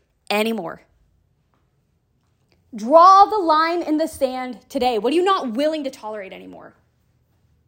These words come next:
What are you not willing to put up with anymore?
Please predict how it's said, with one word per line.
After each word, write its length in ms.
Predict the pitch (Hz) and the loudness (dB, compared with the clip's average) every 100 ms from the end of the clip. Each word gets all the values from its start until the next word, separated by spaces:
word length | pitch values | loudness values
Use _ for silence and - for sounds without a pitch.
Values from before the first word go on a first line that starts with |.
| _ _ _ _ _ _ _ _ _ _ _ _ _ _ _ | _ _ _ _ _ _ _ _ _ _ _ _ _ _ _
What 220 | 214 320 | 0 2
are 80 | 330 | 2
you 180 | 311 330 | 0 0
not 300 | 311 294 233 | -2 -4 -8
willing 280 | 294 277 240 | -10 -10 -10
to 60 | |
put 200 | 233 262 | -10 -10
up 180 | 247 240 | -10 -10
with 200 | 202 - - _ _ - | -12 -12 -20 _ _ 0
anymore? 600 | 277 302 285 233 160 | 0 0 -2 -6 -8